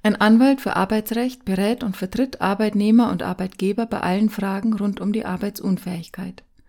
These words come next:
Er beurteilt, wann eine Arbeitsunfähigkeitsbescheinigung vom Chef verlangt werden kann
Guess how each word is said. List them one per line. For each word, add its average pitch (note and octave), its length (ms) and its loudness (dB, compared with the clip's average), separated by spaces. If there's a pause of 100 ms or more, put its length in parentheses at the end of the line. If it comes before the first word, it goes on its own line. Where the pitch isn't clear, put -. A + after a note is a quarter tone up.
(400)
Er G3 120 -2
beurteilt, B3+ 640 0
wann G#3 140 -2
eine F#3 240 -2
Arbeitsunfähigkeitsbescheinigung F#3+ 1700 -4
vom F3+ 220 -8
Chef F#3+ 180 -4
verlangt F#3 480 -4
werden A3+ 240 2
kann A#3+ 340 2